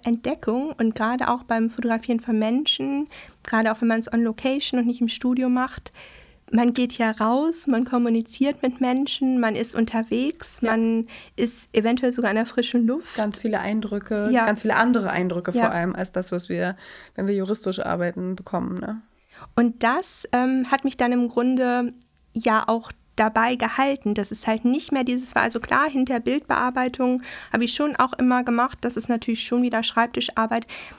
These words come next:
Speaker 1: aber da kann man ja, wenn man's also als Hobby macht, jedenfalls auch die Intensität und die Dauer selber bestimmen. Und das ist einfach so was ganz anderes war, was weg vom Schreibtisch, ähm, weg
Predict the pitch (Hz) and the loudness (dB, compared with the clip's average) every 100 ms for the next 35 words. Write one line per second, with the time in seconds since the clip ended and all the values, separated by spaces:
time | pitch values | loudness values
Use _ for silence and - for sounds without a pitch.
0 | - - 208 220 214 - - 202 - 220 | -16 -2 2 4 4 2 -2 -4 -2 0
1 | 233 220 202 196 202 - - - 190 - | 2 2 2 0 -2 -6 -8 -4 -2 -2
2 | - - 208 277 262 220 - 220 226 214 | -4 0 2 4 4 2 2 0 2 0
3 | 196 196 - 214 214 208 196 208 202 208 | 0 -2 0 0 0 -2 -2 0 0 0
4 | 202 208 196 202 202 202 226 233 240 - | -2 0 0 0 -2 0 0 0 -2 -2
5 | 226 226 233 247 - - - - 214 220 | 0 0 0 -4 -14 -16 -20 -2 2 2
6 | 220 - 220 226 220 - 214 220 214 - | 2 0 2 2 0 2 4 4 0 -4
7 | _ - 214 208 214 214 233 233 240 233 | _ -6 0 0 2 0 2 0 2 2
8 | 202 196 196 - - _ - 190 202 254 | 0 0 0 -2 -6 _ -8 2 2 2
9 | - 233 240 - 208 226 247 - 254 254 | 0 2 2 2 2 2 0 0 2 2
10 | 247 - - - - - _ - 208 208 | 0 -4 -6 -10 -20 -20 _ 2 4 4
11 | 208 208 214 202 240 294 - | 2 2 -2 2 2 2 -6